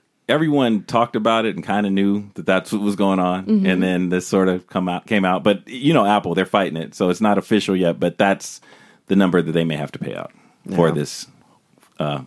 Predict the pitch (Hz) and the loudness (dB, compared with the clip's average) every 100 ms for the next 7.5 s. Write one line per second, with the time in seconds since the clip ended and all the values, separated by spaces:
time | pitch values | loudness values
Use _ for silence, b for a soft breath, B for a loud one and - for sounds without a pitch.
0 | - _ - 76 82 - 78 - 80 73 | -16 _ -12 -4 -4 -4 -8 -4 -6 -6
1 | - 90 87 80 - 90 80 76 - - | -2 0 2 0 0 0 0 -6 -4 -4
2 | 85 73 - - - 208 285 381 214 175 | -4 -6 -12 -14 -6 -2 0 2 2 2
3 | 160 170 180 - - b b b b 95 | 0 -2 -4 -8 -18 b b b b -4
4 | 95 117 73 _ _ _ b b b b | -2 -2 -6 _ _ _ b b b b
5 | b - 175 208 151 143 185 147 139 160 | b -2 2 4 4 4 6 6 4 2
6 | 151 143 - 110 107 123 160 160 117 113 | 2 0 0 0 2 2 0 -2 -2 0
7 | 104 117 135 196 190 | 0 0 0 -2 -6